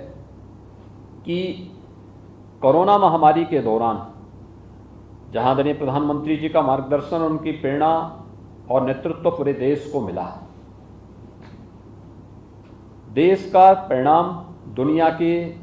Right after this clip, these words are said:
तमाम विकसित देशों की तुलना में अच्छा रहा। ये महामारी तमाम लोगों के जीवन को बचाने के साथ साथ उनकी जीविका को बचाने के दृष्टि से भी जो मॉडल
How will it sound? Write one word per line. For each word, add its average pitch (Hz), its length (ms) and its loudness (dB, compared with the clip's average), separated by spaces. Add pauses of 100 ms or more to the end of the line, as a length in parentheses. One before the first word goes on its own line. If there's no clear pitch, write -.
तमाम 160 360 0
विकसित 147 420 -6
देशों 135 360 -4
की 151 160 -8
तुलना 139 380 -4
में 160 400 -6 (1120)
अच्छा 139 280 0
रहा। 90 240 -4 (1800)
ये 147 60 -2
महामारी 175 560 4 (1040)
तमाम 190 380 4
लोगों 170 380 2
के 180 300 2
जीवन 151 380 -4
को 165 140 0
बचाने 139 440 -2
के 139 120 -6
साथ 135 180 0
साथ 151 160 -2
उनकी 147 300 -6
जीविका 123 440 -2
को 151 180 -4
बचाने 127 400 -4
के 139 140 -8
दृष्टि 120 220 -10
से 143 160 -4
भी 147 460 -4
जो 117 80 -4
मॉडल 147 340 0